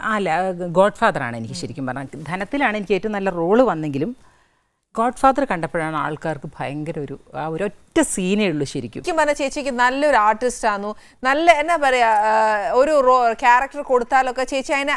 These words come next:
Speaker 2: ആ, നല്ല അസലായിട്ട് മോൾഡ് ചെയ്ത് നല്ലോണം വർക്ക് ചെയ്യുന്ന ഒരു ആർട്ടിസ്റ്റ് ആണ്. പക്ഷെ ചേച്ചി ഭയങ്കര തിരക്കായിട്ട് വന്നിടയ്ക്ക് പിന്നെ കാണാനില്ലായിരുന്നു. എവിടെ പോയിരിക്കായിരുന്നു?
Speaker 1: അതെനിക്ക് എപ്പോഴും അങ്ങനെയാണ്. ഇപ്പൊ നമ്മള് ചെയ്ത, ആ, ഒരു സിനിമയുണ്ടല്ലോ.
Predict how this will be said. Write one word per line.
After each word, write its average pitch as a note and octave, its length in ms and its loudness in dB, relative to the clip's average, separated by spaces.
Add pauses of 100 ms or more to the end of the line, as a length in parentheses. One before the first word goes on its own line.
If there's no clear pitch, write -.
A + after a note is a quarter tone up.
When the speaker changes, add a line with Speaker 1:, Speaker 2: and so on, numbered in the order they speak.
Speaker 2:
ആ, A#3 140 -4
നല്ല C4+ 300 -2
അസലായിട്ട് D#4 680 0
മോൾഡ് C4+ 360 -2
ചെയ്ത് C4+ 200 -2
നല്ലോണം A#3+ 420 -4
വർക്ക് A3 200 -6
ചെയ്യുന്ന A3 200 -6
ഒരു G3 100 -2
ആർട്ടിസ്റ്റ് F3 380 -4
ആണ്. E3 180 -10
പക്ഷെ - 400 -10
ചേച്ചി E4 200 -6
ഭയങ്കര E4+ 880 0
തിരക്കായിട്ട് C#4+ 420 0
വന്നിടയ്ക്ക് A#3+ 500 -4
പിന്നെ C4 200 0
കാണാനില്ലായിരുന്നു. F3+ 580 -6 (280)
എവിടെ A#3+ 120 -2
പോയിരിക്കായിരുന്നു? F3 480 -10 (320)
Speaker 1:
അതെനിക്ക് A#3 460 -10
എപ്പോഴും A3 400 -6
അങ്ങനെയാണ്. D#3+ 400 -10
ഇപ്പൊ - 280 -18
നമ്മള് G#3 580 -6 (280)
ചെയ്ത, F3+ 260 -4
ആ, D#3+ 680 -2
ഒരു E3+ 220 -8
സിനിമയുണ്ടല്ലോ. B2 640 -6